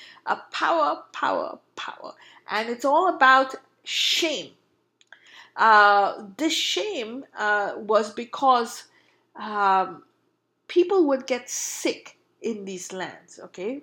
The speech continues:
because of the volcanic activity, because of the geological activity all along the Red Coast, uh, Red Sea coast, um, and,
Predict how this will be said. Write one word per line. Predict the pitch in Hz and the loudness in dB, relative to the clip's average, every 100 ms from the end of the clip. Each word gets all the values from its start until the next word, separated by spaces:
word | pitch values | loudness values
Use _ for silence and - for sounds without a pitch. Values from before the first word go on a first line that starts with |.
| - | -8
because | 180 175 190 190 | -10 -6 -8 -8
of | 214 | -14
the | 196 | -6
volcanic | 190 190 220 190 196 | -6 -6 -10 -12 -12
activity, | 196 180 - 226 208 202 220 | -14 -14 -12 -10 -8 -10 -12
because | 202 - 202 202 | -14 -12 -12 -10
of | |
the | 185 | -10
geological | 180 - 185 175 240 285 262 240 226 | -10 -8 -6 -4 -6 -8 -8 -8 -8
activity | 208 - - 208 208 220 | -10 -16 -12 -12 -12 -12
all | - 214 240 | -8 -6 -6
along | 240 208 202 | -4 -6 -6
the | 185 | -10
Red | 180 190 190 | -8 -8 -8
Coast, | - 214 208 - - _ - - - - | -14 -12 -10 -12 -20 _ -20 -20 -20 -10
uh, | 196 190 185 180 185 | -4 -2 0 -2 -2
Red | 208 - | -4 -6
Sea | - - 214 202 - - | -12 -14 -14 -16 -18 -14
coast, | - 208 208 - _ - - - | -8 -6 -6 -10 _ -20 -20 -4
um, | 214 202 202 196 196 - | 2 6 6 4 -2 -10
and, | 220 220 208 | -8 -8 -10